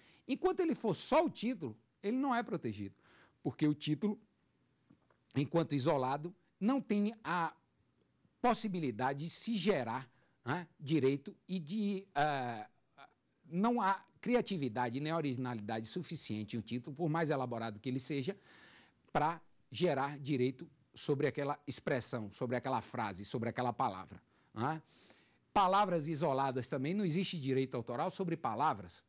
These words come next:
né? Eu tenho direito autoral sobre manifestação do pensamento, composição, sobre forma de expressão, sobre um conjunto de palavras, so-,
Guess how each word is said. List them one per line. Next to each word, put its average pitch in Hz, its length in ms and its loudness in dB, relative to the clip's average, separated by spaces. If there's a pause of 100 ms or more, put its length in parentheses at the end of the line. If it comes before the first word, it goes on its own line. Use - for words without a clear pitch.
(140)
né? 160 260 -4 (320)
Eu 120 140 0
tenho 170 460 2
direito 135 480 0
autoral 120 400 -2
sobre 147 480 -4
manifestação 147 760 -2
do 190 100 2
pensamento, 127 640 -4 (320)
composição, 160 840 2 (240)
sobre 151 260 0
forma 196 340 2
de 165 100 0
expressão, 139 580 -2 (280)
sobre 151 280 0
um 202 80 2
conjunto 208 640 4
de 135 100 0
palavras, 107 640 -4 (240)
so-, - 260 -6